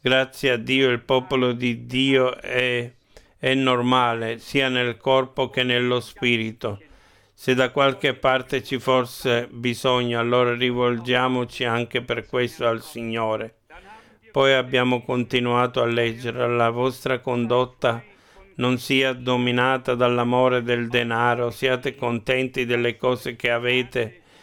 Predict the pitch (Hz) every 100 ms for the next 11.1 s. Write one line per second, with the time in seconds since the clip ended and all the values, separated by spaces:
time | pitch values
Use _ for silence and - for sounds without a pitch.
0 | - _ - 131 123 - 131 123 127 127
1 | 120 - - 131 127 - 131 123 117 120
2 | 120 - 123 120 123 127 123 117 - 123
3 | 120 113 - 120 117 127 131 123 117 117
4 | 120 113 113 117 110 113 113 107 104 98
5 | - _ _ _ _ _ - - - _
6 | _ - 123 - 139 135 127 123 127 123
7 | 131 120 - 131 123 120 123 127 123 -
8 | 120 117 110 131 127 117 - 120 117 127
9 | 123 120 113 110 - 117 120 135 135 131
10 | 120 120 120 120 117 117 113 110 - 104